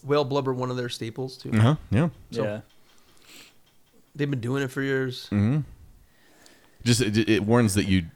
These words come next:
Speaker 2: make sure you're not wearing dentures 'cause it's very, very hard to chew the stuff. But <laughs> I like jerky, so, and I like pork rinds, so whale skin's not too far off, right?
Speaker 1: Pretty close.
Speaker 3: Let's, uh, let's fly back over to Japan real quick, 'cause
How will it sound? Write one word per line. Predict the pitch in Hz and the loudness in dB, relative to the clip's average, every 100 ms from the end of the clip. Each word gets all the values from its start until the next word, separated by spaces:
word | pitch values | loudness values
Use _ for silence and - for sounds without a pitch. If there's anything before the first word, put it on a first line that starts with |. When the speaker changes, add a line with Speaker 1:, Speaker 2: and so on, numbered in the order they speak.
| - | -10
Speaker 2:
make | 101 107 | -2 -2
sure | - 95 | 0 0
you're | |
not | 87 | 2
wearing | 90 82 | 0 0
dentures | 76 85 - 71 - | -2 -4 -4 -10 -6
'cause | 76 69 | -6 -6
it's | 80 - | -8 -8
very, | 78 82 78 | -4 -2 -2
very | 73 78 73 71 | -2 -4 -4 -6
hard | 73 78 71 | -4 -4 -4
to | 62 | -8
chew | - 85 69 | -8 -6 -6
the | |
stuff. | - - - - | -8 -10 -12 -12
But | - - - - - | -12 -14 -16 -20 -16
<laughs> | 190 165 - - - | -10 -10 -12 -20 -2
I | - 139 | 2 4
like | 160 120 | 4 2
jerky, | 101 180 285 208 | 4 4 6 2
so, | 247 165 135 110 | 4 6 8 8
and | 113 | 6
I | 135 | 6
like | 147 139 | 4 6
pork | - 330 185 | 8 8 6
rinds, | 160 208 294 | 2 4 2
so | - 160 | 4 4
whale | 143 139 180 359 | 4 6 8 6
skin's | - 262 220 | 2 -2 -2
not | 208 208 | -2 -2
too | 233 | -4
far | - 185 196 | -2 -2 -2
off, | 302 196 | -4 -4
right? | 339 370 | -6 -8
Speaker 1:
Pretty | - 120 | -10 -8
close. | 170 175 151 - - _ _ | -6 -6 -8 -16 -20 _ _
Speaker 3:
Let's, | - 165 - | 0 0 2
uh, | 208 165 131 110 - _ _ _ _ - | 2 4 4 2 -2 _ _ _ _ -4
let's | 165 | -4
fly | - 180 | -2 -2
back | 156 151 151 | 0 0 0
over | 139 | -2
to | 135 | -2
Japan | 113 117 131 123 | -4 -4 -2 0
real | 107 104 | 0 -4
quick, | - 113 | -4 -4
'cause | 113 104 98 - | -4 -6 -6 -10